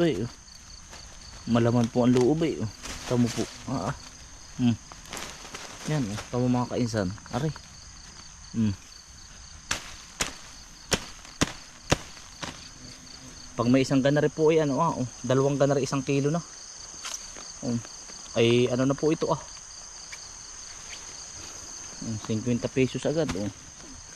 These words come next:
Kaya po, ano, saglit. Napag-interesan po. Makakuha nga naman ng ilang kilo. Ay di, ano po. Ah, ah.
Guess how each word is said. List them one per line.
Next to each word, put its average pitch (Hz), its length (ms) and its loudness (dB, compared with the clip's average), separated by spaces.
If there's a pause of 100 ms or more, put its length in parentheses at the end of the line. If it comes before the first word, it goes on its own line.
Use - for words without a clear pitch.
(720)
Kaya 147 240 4
po, 170 480 6
ano, 160 240 2 (320)
saglit. 143 400 2 (1400)
Napag-interesan 127 800 6
po. 143 160 -4 (240)
Makakuha 143 640 6
nga 170 80 6
naman 180 180 6
ng 185 160 6 (1080)
ilang 185 180 4
kilo. 185 380 6 (1400)
Ay 120 80 4
di, 135 400 6
ano 147 160 4
po. 294 160 -2 (4000)
Ah, - 240 0
ah. 147 80 -2